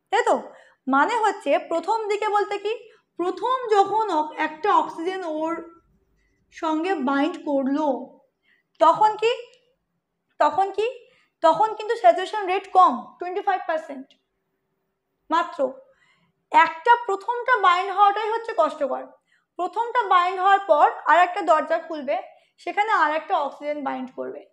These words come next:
সে করলো আর একটা দরজা খুলবে, তিন নাম্বার করবে, সে করলে চার নাম্বার দরজা খুলবে, চার নাম্বার অক্সিজেন গিয়ে বাইন্ড করবে, কিন্তু প্রথম বাইন্ডিংটা তো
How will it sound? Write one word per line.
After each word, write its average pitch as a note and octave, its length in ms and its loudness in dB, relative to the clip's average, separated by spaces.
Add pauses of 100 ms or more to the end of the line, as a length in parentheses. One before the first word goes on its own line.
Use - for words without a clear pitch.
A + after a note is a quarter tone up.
(400)
সে G#4 100 -4 (120)
করলো G#4+ 300 0
আর F4 120 2
একটা F4+ 220 -6
দরজা F4 300 -2
খুলবে, F4 220 -8 (100)
তিন D#4+ 180 -8
নাম্বার D4+ 320 -4
করবে, D4+ 200 -4 (100)
সে D#4+ 160 -8
করলে D#4+ 180 -8 (100)
চার D4 220 2
নাম্বার C4+ 260 -8
দরজা C4+ 260 -8
খুলবে, D#4 220 -12
চার D#4 120 -8
নাম্বার C4+ 200 -8
অক্সিজেন C#4 300 -12
গিয়ে G4 180 -8
বাইন্ড C4 240 -8
করবে, C4+ 200 -8 (360)
কিন্তু F#4 160 -6 (100)
প্রথম F#4+ 320 -6 (160)
বাইন্ডিংটা F4 520 -4
তো F#4+ 60 -10